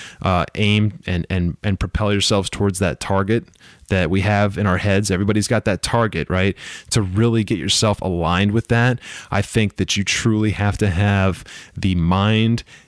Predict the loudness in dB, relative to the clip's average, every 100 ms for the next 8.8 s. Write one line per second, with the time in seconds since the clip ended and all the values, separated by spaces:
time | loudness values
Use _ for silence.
0 | _ -6 -4 -2 0 2 2 -2 -6 -10
1 | _ _ _ _ -8 -2 -2 -2 -2 -2
2 | -4 -4 -2 0 0 0 -2 -2 0 2
3 | 2 0 -2 -6 -12 -20 -8 -2 0 0
4 | 0 0 0 -2 -2 -2 -2 -4 -2 0
5 | 0 0 -2 0 0 -2 -4 -4 -4 0
6 | 0 0 -4 -6 -4 -6 -4 -2 2 4
7 | 2 2 0 -2 -2 -6 -6 -2 0 0
8 | -2 -4 -6 -10 -8 -6 -4 -6